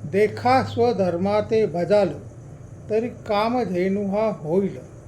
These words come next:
मग प्रजा हो न संडिल तुमते सदा." ज्ञानेश्वरीतल्या तिसऱ्या अध्यायातली चौऱ्याण्णव नंबरची ही ओवी आहे. याचा अर्थ काय? भगवान श्रीकृष्ण अर्जुनाला सांगतात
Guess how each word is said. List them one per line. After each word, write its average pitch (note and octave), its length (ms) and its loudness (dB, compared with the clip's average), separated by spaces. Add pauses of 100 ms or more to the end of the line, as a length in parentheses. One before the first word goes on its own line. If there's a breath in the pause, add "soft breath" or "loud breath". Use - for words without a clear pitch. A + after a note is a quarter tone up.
(420)
मग G3+ 260 0
प्रजा G3+ 520 4
हो A#3 200 2
न A#3+ 160 -2
संडिल G3+ 640 -2
तुमते G3 680 -4
सदा." D#3 420 -8 (920)
ज्ञानेश्वरीतल्या F3+ 720 -2
तिसऱ्या G3 500 0
अध्यायातली E3+ 580 -2 (840)
चौऱ्याण्णव F#3+ 480 0
नंबरची F3 540 -6
ही G3 120 -8
ओवी F3 440 -6 (520)
आहे. D#3 220 -8 (1120)
याचा A3 240 0
अर्थ A#3 240 0
काय? A#3 260 2
भगवान F#3+ 400 0
श्रीकृष्ण G#3+ 500 -6
अर्जुनाला F3 580 -2
सांगतात D3+ 420 -10